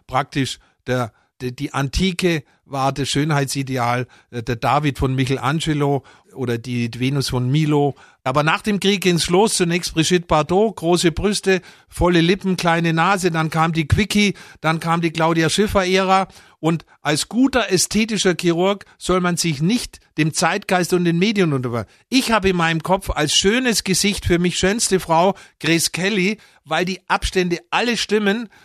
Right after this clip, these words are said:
weil sie natürlich und ästhetisches Gesicht hat. Und bei den Männern, äh, ist an sich von der Analyse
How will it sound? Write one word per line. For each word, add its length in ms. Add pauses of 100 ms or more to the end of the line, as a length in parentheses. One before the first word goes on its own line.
(180)
weil 200
sie 320
natürlich 760 (320)
und 280 (220)
ästhetisches 800
Gesicht 420
hat. 280 (260)
Und 340
bei 160
den 220
Männern, 420 (200)
äh, 120
ist 280
an 140
sich 200
von 160
der 80
Analyse 640